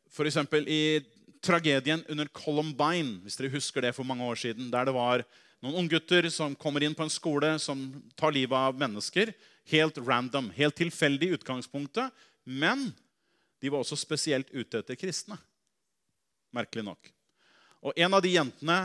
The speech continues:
som, eh, blir tatt livet av, hun får et spørsmål, "Er du en kristen? Bekjenner du Jesus?" Og hun sa høyt og tydelig,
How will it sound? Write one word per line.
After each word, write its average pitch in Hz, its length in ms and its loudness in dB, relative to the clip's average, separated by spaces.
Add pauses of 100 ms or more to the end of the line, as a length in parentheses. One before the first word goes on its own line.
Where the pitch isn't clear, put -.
(160)
som, 151 460 -2
eh, 143 160 2
blir 139 300 -2
tatt 185 200 0
livet 135 220 0
av, 165 180 2
hun 156 120 -2
får 143 140 2
et 143 120 -2
spørsmål, 151 400 -4
"Er 151 160 12
du 185 80 2
en 196 100 2
kristen? 190 500 0 (300)
Bekjenner 156 320 2
du 170 80 6
Jesus?" 160 420 2
Og 143 60 -2
hun 147 120 -4
sa 143 140 -2
høyt 139 220 0
og 143 80 -10
tydelig, 135 340 -4